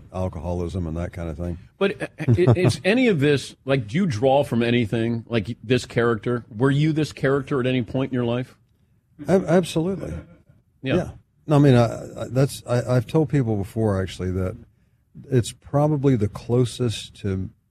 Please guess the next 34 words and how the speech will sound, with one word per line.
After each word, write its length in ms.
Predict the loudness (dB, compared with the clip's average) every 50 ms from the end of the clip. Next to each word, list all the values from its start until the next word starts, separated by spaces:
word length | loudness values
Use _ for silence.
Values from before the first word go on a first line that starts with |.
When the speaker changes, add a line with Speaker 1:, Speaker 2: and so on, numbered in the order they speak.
| _ _ -8
Speaker 1:
playing 320 | -2 0 2 4 4 4
myself 600 | 2 0 0 -2 -4 -4 -2 -2 -2 -2 -2 -4 -8
that 120 | -8 -6
I've 140 | -4 -2 -2
ever 240 | -2 -4 -4 -4 -6
done, 340 | -6 -6 -8 -8 -10 -14 -16 _ _ _ _ _ _ _ _ _
you 120 | -14 -12 -12
know. 240 | -12 -12 -14 -16 -20 -20 _ _
And, 400 | -8 -6 -4 -2 -2 -2 -2 -2
uh, 220 | -2 -4 -4 -6 -6 -10 -14 -20 _ _ _ _ _ _ _ _ _ _ _ _ _ _
yeah, 140 | -2 2 2
he's 240 | 4 2 2 -2 -6 -14 -18 -20 _ _ _ _ _
just 280 | -20 -20 -20 -20 -8 -4
kind 140 | -2 0 0
of 60 | 0
a 60 | 0
guy, 520 | 0 0 0 2 2 0 0 -2 -6 -6 -4
you 120 | 0 0 2
know, 260 | 2 4 2 2 2 2
even 300 | 4 4 6 6 6 6
though 160 | 6 6 6
he 140 | 6 6 4
was 200 | 2 0 -4 -10 -4 0
operated 480 | 2 2 4 4 4 4 4 4 4 2
in 120 | 2 0
the 60 | 0 -2
big, 480 | -2 0 2 2 2 2 0 -4 -4
uh, 340 | -2 -2 -2 -2 -2 -4 -4 -8 -12 -18 -20 -20 -20 -20 -12 -6
you 100 | -4 -2
know, 300 | -2 -2 -2 -2 -2 -2
uh, 200 | -4 -4 -4 -6 -10 -12 -16 -20 _ _ _ _ _ _ _ _ _
sort 160 | -2 0 0
of 140 | 0 0 2
law 460 | 2 4 6 6 6 4 4 2